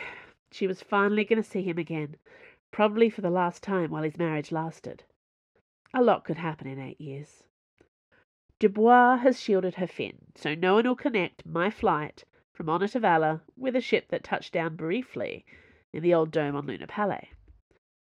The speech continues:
Conrad will make sure no one sees Alec leaving the palace."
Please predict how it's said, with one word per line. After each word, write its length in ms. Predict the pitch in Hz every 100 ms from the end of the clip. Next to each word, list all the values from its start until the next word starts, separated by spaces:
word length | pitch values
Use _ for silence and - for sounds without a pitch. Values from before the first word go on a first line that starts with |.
| _ _ _
Conrad 540 | - 175 156 156 185 302
will 220 | 214 151
make 240 | 170 233
sure 260 | - 208 170
no 400 | 165 175 185 214
one 300 | 214 214 214
sees 400 | - 240 170 151
Alec 260 | - 160 151
leaving 280 | 156 160 139
the 80 | 143
palace." 580 | 190 196 - - _